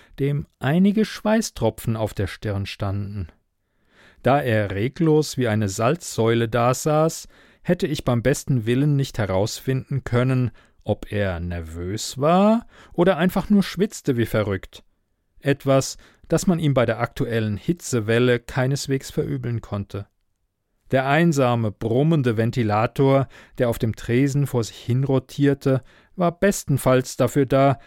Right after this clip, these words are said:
einem der vorbeieilenden Polizisten eine kurze Brise zuzublasen. In diesem Moment war ich wirklich dankbar, eine Frau zu sein,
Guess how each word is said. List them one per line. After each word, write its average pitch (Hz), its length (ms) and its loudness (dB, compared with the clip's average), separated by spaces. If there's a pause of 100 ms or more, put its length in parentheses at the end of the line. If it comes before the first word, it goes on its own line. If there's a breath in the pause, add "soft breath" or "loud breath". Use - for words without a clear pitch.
(200 soft breath)
einem 147 300 2
der 139 100 2
vorbeieilenden 127 1080 -2
Polizisten 135 760 -2
eine 107 220 -2
kurze - 400 -2
Brise 107 460 -4
zuzublasen. 95 880 -8 (1160)
In 180 140 2
diesem 180 240 4
Moment 160 360 4
war 160 140 4
ich 156 140 -2
wirklich 170 400 -2
dankbar, 160 420 0
eine 117 180 -2
Frau 107 300 -2
zu 117 200 -8
sein, 113 420 -2